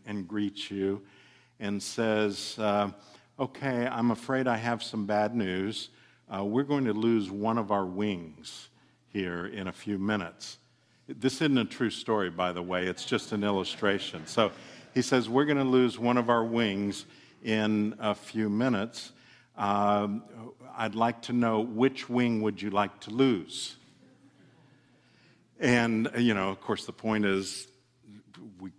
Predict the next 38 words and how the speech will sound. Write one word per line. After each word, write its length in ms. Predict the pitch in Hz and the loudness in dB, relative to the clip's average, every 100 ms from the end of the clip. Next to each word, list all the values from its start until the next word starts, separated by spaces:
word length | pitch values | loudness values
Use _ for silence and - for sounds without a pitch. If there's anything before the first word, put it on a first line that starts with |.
| _ - | _ -14
we 100 | 101 | -10
can't. 360 | - 120 87 - | -4 -2 -4 -8
We 80 | 98 | -8
can't 260 | 120 107 | -4 -2
lose 220 | 95 113 120 | -2 0 2
either 300 | 127 117 101 | 2 2 0
wing 360 | 107 107 101 | 0 0 0
or, 260 | 101 98 90 - 107 | 0 -2 -4 -10 -10
you 100 | 101 | -8
know, 160 | 95 | -6
we're, 240 | 87 90 87 - | -6 -6 -8 -8
we're 180 | 92 | -12
done 360 | 85 82 110 113 | -10 -4 -2 -2
for. 380 | - - 87 85 - - - | -4 -8 -8 -8 -12 -20 -8
And 160 | 104 | -4
so 400 | 101 - 123 117 | -2 2 4 4
he's 280 | - 107 120 | 0 -2 -2
got 200 | - 110 | 0 -2
a 40 | 92 | -2
picture 720 | - - - - - 104 95 110 | -8 -8 -8 -6 -4 -2 -2 -2
illustration 960 | 101 98 - - 92 92 - 104 104 - - - _ | -2 -4 -6 -4 -2 -2 -6 -6 -6 -8 -20 -20 _
in 440 | 123 123 123 123 110 - - - _ - | 0 2 4 4 2 -6 -20 -20 _ -4
the 140 | 110 | -4
book, 520 | 101 107 98 101 - - - 113 - | 0 2 2 0 -6 -18 -16 -18 -12
um, 420 | 101 95 95 92 - - _ _ | -6 -4 -4 -6 -10 -20 _ _
where 380 | 117 117 110 113 | 2 4 4 0
you're 340 | 117 104 104 | -2 0 0
kind 260 | - - 113 | 0 -4 -2
of 80 | 101 | -2
looking 380 | 110 - 120 | -4 -4 -4
down 360 | 113 113 113 113 | 0 0 2 0
on 200 | 104 101 | 0 -2
what 160 | 101 113 | -4 -6
looks 280 | 104 - | -8 -8
like 300 | - 98 92 | -2 -2 -2
a 160 | 95 98 | -4 -4
jet 340 | 95 101 95 | -4 -4 -2
airliner. 760 | 98 90 92 92 92 92 95 101 | 0 0 -2 -2 -2 -2 -2 -4